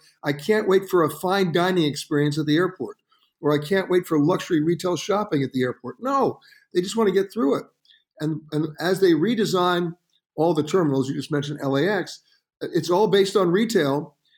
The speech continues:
and running the gauntlet of stores to get to your gate, where they don't put in people movers that work. They put in carpets that are abrasive, uh, that you can't even drag your, your rollerboards on without doing the baton death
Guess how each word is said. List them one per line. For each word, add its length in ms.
and 160
running 220
the 80
gauntlet 480
of 80
stores 600
to 100
get 220
to 100
your 140
gate, 400
where 160
they 100
don't 220
put 120
in 140
people 280
movers 320
that 160
work. 320
They 80
put 180
in 140
carpets 480
that 120
are 120
abrasive, 540
uh, 80
that 200
you 100
can't 240
even 160
drag 320
your, 200
your 160
rollerboards 600
on 140
without 420
doing 200
the 100
baton 420
death 160